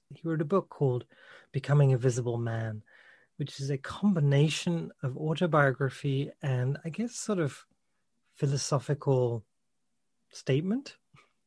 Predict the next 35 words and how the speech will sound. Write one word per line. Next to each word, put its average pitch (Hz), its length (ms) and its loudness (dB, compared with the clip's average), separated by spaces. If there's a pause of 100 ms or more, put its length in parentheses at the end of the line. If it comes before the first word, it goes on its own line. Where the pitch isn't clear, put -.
(420)
And 143 180 6
one 175 140 6
of 180 100 4
the 147 80 -4
things 143 180 2
that 131 120 0
he 135 100 0
talks 131 280 -4
about - 300 -12 (800)
was 156 200 2
he 156 100 0
said 147 400 4
that 143 200 2
because 170 200 6
he's 160 180 4
read 143 180 8
as 131 220 4
a 147 260 2
cis - 500 2
man, 131 360 4 (800)
he 156 540 0
often 135 640 2 (1120)
finds 139 400 4
that 131 100 -2
he 131 80 0
has 135 160 2
to 143 200 -4
choose 139 640 0 (100)
to - 80 -12
be 143 100 0
visible 123 400 -4
as 110 120 -10
a - 20 -20
trans 123 300 -8
person, 175 420 -14